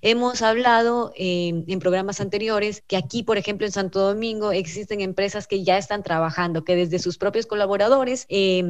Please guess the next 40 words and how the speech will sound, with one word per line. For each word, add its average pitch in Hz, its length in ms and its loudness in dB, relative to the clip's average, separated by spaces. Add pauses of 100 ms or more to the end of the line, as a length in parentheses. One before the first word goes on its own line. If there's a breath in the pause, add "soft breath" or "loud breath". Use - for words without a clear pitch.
(200)
han 202 200 -2
hecho, 202 760 0
han 190 160 -2
hecho 208 180 0
como 190 260 0
grupos 190 640 2
de 170 80 2
ayuda 208 420 2
de 196 80 2
medio 185 280 0
ambiente 247 640 0
y 220 160 -4
se 220 120 -2
han 214 100 0
puesto 226 240 0
a 226 40 -6
trabajar, 170 680 2
¿no? 190 200 0
Quizás 247 520 0
solo 254 260 6
con 254 140 0
el 226 60 0
propósito 202 480 -2
que 190 100 -2
tiene 208 240 -2
un 185 120 0
dueño, 175 420 4 (120)
pero, 190 960 8
eh, 180 520 6
tal 196 180 8
vez 202 160 4
un 233 100 -4
poco 220 380 2
más, 208 560 2
eh, 185 260 0
les 190 240 4
ha 196 40 4
de 190 140 6
faltar 190 340 2
conocer 190 500 0